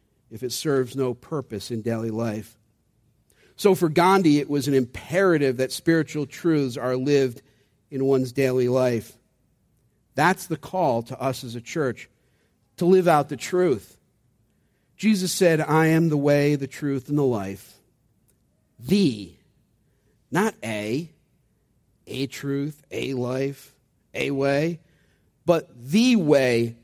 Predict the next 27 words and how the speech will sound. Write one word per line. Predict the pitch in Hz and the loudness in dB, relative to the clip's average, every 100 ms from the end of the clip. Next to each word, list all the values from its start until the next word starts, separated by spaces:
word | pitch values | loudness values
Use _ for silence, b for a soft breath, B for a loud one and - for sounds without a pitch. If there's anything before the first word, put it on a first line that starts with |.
| - | -12
the | 135 220 240 | 0 2 2
truth, | - - 156 151 143 - _ 107 | -4 -2 2 2 0 -4 _ -10
the | 135 196 175 | 0 4 4
life. | 160 147 120 95 - _ _ _ _ _ _ _ _ _ _ | 6 4 0 -6 -16 _ _ _ _ _ _ _ _ _ _
Do | 202 | -2
we | 208 214 175 | 2 2 4
live | 147 165 240 180 135 | 4 6 6 4 2
like | 151 165 175 | 2 2 2
we | 196 | -2
truly | - 196 202 | 2 2 2
believe | 180 196 202 202 160 | 2 2 2 0 0
that? | 131 113 107 - _ _ _ _ _ _ _ | 2 2 -2 -8 _ _ _ _ _ _ _
Do | 160 | 2
we | 170 147 | 2 2
live | 156 208 147 123 123 117 _ | 4 4 4 0 -4 -16 _
to | - 147 | -2 2
know | 151 143 131 | 4 4 2
him, | 123 104 98 - _ _ _ _ _ _ | 0 -4 -6 -16 _ _ _ _ _ _
to | 143 | -4
know | 143 170 170 170 | 2 4 4 2
him | 165 151 | 2 0
through | 143 151 143 | 0 -4 -2
his | 147 139 127 | -2 -2 -4
word, | 135 120 110 107 - _ _ _ _ | -2 0 -2 -8 -16 _ _ _ _
to | 139 | -4
know | 127 147 165 160 | 0 2 4 2
him | 151 135 113 107 | 2 0 -2 -4